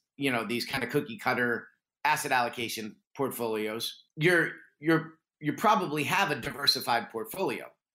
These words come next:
But if you haven't diversified based on the, this, the timing of when you're gonna spend, that all goes out the window,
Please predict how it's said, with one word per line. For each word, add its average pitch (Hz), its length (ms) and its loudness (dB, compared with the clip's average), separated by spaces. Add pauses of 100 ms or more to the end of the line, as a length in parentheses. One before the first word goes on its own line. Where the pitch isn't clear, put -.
(320)
But 156 120 4
if 135 100 -2
you 165 100 0
haven't 190 420 0
diversified 151 840 2
based 147 280 -2
on 131 380 -2 (800)
the, 120 220 -4 (120)
this, 135 320 0
the 135 140 -2
timing 156 500 2
of 120 140 -4
when 143 140 0
you're 135 120 2
gonna 123 180 -2
spend, 147 480 -2 (720)
that 170 160 4
all 170 160 6
goes 151 180 2
out 135 160 -2
the 120 60 -6
window, 127 360 -8